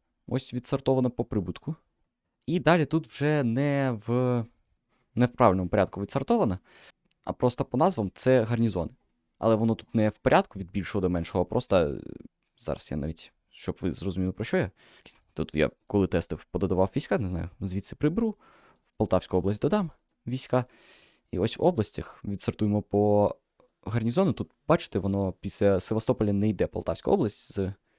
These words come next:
вісьмеркою, але взагалом можна ось так продивитись одразу.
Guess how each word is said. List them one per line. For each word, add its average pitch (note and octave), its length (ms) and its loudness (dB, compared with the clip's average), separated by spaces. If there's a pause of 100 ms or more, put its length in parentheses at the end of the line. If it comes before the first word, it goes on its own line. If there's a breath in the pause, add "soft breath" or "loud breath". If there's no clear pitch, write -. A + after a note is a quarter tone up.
(420)
вісьмеркою, G2 800 -2
але A2+ 220 2
взагалом G#2 440 0
можна F#2 260 -2
ось - 100 -8
так - 300 -8
продивитись F2+ 560 -8
одразу. F#2 340 -4